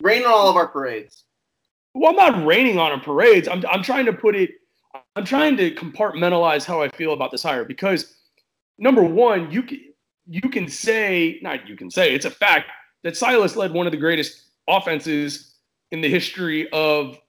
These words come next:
Speaker 2: basketball with the Mavericks. It also got them beat in the first round of the playoffs.
Speaker 1: 'Cause they
Speaker 2: Uh,
Speaker 1: couldn't defend out of a paper bag.
Speaker 2: Correct. And that's why a hiring of Nate McMillan, I would love,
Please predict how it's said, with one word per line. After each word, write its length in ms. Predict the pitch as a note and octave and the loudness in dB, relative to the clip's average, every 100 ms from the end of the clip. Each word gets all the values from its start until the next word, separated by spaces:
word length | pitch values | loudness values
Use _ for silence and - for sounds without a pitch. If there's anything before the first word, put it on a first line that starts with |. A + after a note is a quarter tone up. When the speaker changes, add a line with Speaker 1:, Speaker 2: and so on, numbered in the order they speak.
| - | -12
Speaker 2:
basketball 680 | C3 E3 F#3+ - D3+ D3 C#3 | 0 0 0 -4 -4 -2 -2
with 120 | C#3+ | -4
the 40 | |
Mavericks. 600 | C#3+ F#3+ B2 G2+ - _ _ _ _ | -2 -2 -2 -10 -20 _ _ _ _
It 80 | - | -6
also 220 | B3 A#3 | -4 -4
got 220 | F3 G3 F3 | -2 -2 0
them 220 | D3+ B2+ | -4 -6
beat 300 | E3+ F3 E3+ C#3+ C#3 | -6 -6 -8 -16 -14
in 120 | C#3 | -12
the 40 | B2 | -10
first 280 | D3 B2+ | -8 -8
round 180 | C#3+ B2+ | -6 -8
of 100 | A#2+ | -10
the 60 | - | -10
playoffs. 520 | C#3 F#2 - - - _ | -10 -10 -14 -20 -20 _
Speaker 1:
'Cause 140 | F#3 | -6
they 180 | F#3 G3+ | -2 0
Speaker 2:
Uh, 140 | D#3+ D#3+ | 0 0
Speaker 1:
couldn't 500 | D3+ - _ D#3+ D3 | -2 -12 _ -20 -10
defend 580 | G#3+ - A#3+ C#4 C4 | -10 -2 0 2 2
out 140 | A3+ G#3 | 4 4
of 80 | G3 | 2
a 60 | |
paper 260 | G3 A#3+ A3+ | -4 -4 -2
bag. 400 | B3 C4 D4 C#3 - _ _ _ | 0 2 2 -2 -12 _ _ _
Speaker 2:
Correct. 460 | - A#3 B3 C3+ A#2+ - - - _ _ | -4 4 4 4 0 -12 -18 -20 _ _
And 140 | - F3 | -4 2
that's 240 | G#3 A#3+ | 2 2
why 160 | A3 G3+ | 2 2
a 100 | D#3+ | 2
hiring 420 | E3 G3+ G3+ F#3+ | 0 -2 0 -2
of 100 | E3 | -4
Nate 260 | D#3+ F3+ F3 | -4 -6 -6
McMillan, 720 | C#3 C#3 G3 B3+ F3+ D#3 D#3 _ _ _ - | -6 -2 2 4 2 0 -6 _ _ _ -4
I 140 | C#3+ | -2
would 200 | D3+ B2+ | 0 -4
love, 720 | A2+ B2 C3 D#3+ A#3 C3+ B2+ | -8 -6 0 4 4 4 -2